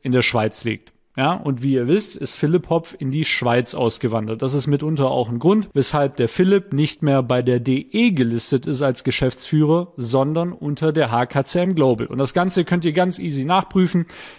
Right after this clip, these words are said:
Da geht ihr einfach auf H K C M global dot com. Das ist das internationale Pendant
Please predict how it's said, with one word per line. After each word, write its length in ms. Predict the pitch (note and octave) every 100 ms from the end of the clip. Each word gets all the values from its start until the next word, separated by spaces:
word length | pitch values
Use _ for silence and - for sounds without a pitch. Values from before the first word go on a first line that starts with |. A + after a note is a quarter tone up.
| -
Da 100 | C#3
geht 240 | D#3 E3
ihr 100 | D#3
einfach 320 | D#3+ F3 D#3
auf 300 | - C#3+ -
H 200 | D3+ D#3
K 220 | - D3 C#3
C 180 | -
M 340 | D#3+ C3+ C#3+ B2+
global 420 | C3 C3+ B2 A#2+
dot 260 | A#2 A#2 -
com. 300 | F#3+ F#3+ F3
Das 180 | D3
ist 140 | E3 -
das 160 | D3
internationale 720 | G3+ G3 F#3 E3 - D#3+ D3+ D3
Pendant 640 | - C3 B2+ D3 E3